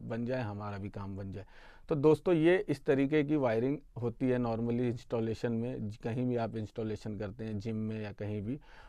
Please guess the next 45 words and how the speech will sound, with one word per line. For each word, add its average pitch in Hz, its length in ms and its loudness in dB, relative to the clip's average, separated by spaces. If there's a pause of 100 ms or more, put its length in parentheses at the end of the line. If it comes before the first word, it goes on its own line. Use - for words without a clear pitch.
(100)
और 139 140 6
इम्पीडेंस 135 540 0
किस 139 200 -2
तरीके 123 320 2
से 127 120 0
हम 117 140 0
लोग 120 120 -2
सेट 113 240 -2
करते 117 300 -2
हैं, 139 80 0
वो 160 160 -2
इस - 160 -8
तरीके 113 320 0
से - 60 -8 (100)
सेट 101 180 -4
किया 101 200 -6
जाता 92 320 -10
है। 107 120 -14 (500)
तो 156 60 4
आपने 135 360 4
देखा, 139 380 2
बहुत 113 360 -2
ईजी 120 360 2
है। 135 120 4
आपको 117 360 -2
कोई 123 220 0
भी 131 100 0
प्रॉब्लम 123 420 0
हो 147 140 -2
तो 147 100 -2
आप 117 200 0
मेरे 117 220 -2
डिस्क्रिप्शन 113 600 -4
बॉक्स 107 260 -6
में 117 180 -4
मेरा 107 280 -2
कॉन्टैक्ट 104 540 -6
है, 123 60 0
आप 110 100 -4
मेरे 107 200 -4
से 107 120 -4
पूछ 107 220 -10
सकते - 340 -6
हैं, 113 80 -2
simply 110 480 -4